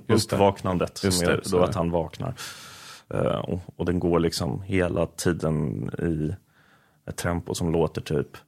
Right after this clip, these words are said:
Speaker 2: "Jag heter Theodor och jag kommer från Värmdö."
Speaker 1: <laughs>
Speaker 2: Eh, så låter knippel ungefär.
Speaker 1: Ja.
Speaker 2: Och sen så ibland så lägger han in, eh, vilket man kan göra i knippel, eh, nedåt, eh, gående, vad heter det,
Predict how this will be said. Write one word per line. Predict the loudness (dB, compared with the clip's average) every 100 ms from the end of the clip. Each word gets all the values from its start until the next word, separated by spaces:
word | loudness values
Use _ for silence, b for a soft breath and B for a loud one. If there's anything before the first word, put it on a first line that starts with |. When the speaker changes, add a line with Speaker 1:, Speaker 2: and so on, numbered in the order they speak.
| b b b b b b 2
Speaker 2:
"Jag | 8 8 8 6
heter | 4 4
Theodor | 2 6 8 8 6 6 4 4 10 10 10 2 2
och | 6
jag | 4 10
kommer | 10 10 8 4 4
från | 4 8
Värmdö." | 10 8 6 8 8 8
Speaker 1:
<laughs> | B B B B B B B 2
Speaker 2:
Eh, | 2 0 -2 -2 -2 -4 -4 B B B B B B -8 B
så | 0 2
låter | 4 2
knippel | 0 0 0 -4 -6 -4
ungefär. | -2 2
Speaker 1:
Ja. | 2 0 -4 -2
Speaker 2:
Och |
sen | 0 0
så | 0 0
ibland | 2 4 2 0
så | -4 -6 -12 -10 -4
lägger | -2 0 0
han | -2 -4 -8
in, | -2 0 2 0 -4 -4
eh, |
vilket | -6 -4 -4
man | -2
kan | 0
göra | 0 0
i |
knippel, | 0 -4 -2 -4 -4 -8 -12 -6
eh, | -4 -4 -8 -8
nedåt, | -2 2 2 -2 -6 -14 -6
eh, | -4 -4 0
gående, | 0 2 2 0
vad | 0 -2
heter | -4
det, | -6